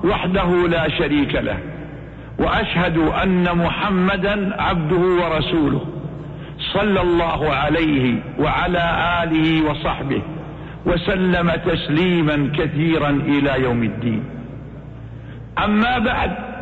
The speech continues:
فيا أيها الناس، اتقوا الله تعالى حق التقوى.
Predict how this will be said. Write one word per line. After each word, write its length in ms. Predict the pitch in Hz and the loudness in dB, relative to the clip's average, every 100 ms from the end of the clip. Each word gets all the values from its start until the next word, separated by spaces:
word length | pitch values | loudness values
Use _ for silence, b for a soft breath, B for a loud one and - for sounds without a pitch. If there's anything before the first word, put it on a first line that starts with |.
| - - - - - - - - | -12 -12 -14 -14 -16 -16 -16 -8
فيا 400 | - 160 180 175 | -2 2 2 2
أيها 400 | 165 175 165 147 | 2 2 2 2
الناس، 420 | 151 147 160 196 185 - - - - - - - - | 2 2 2 2 -2 -4 -6 -6 -6 -8 -10 -12 -2
اتقوا 480 | 170 170 - 165 147 | -2 0 -2 -2 2
الله 520 | 143 139 143 143 131 127 - | 2 4 2 0 0 -2 0
تعالى 680 | 123 139 151 147 160 - 147 | 0 2 2 2 0 -2 -2
حق 280 | - - 107 | -4 -2 -6
التقوى. 460 | - 101 - 64 | -4 -6 -8 -10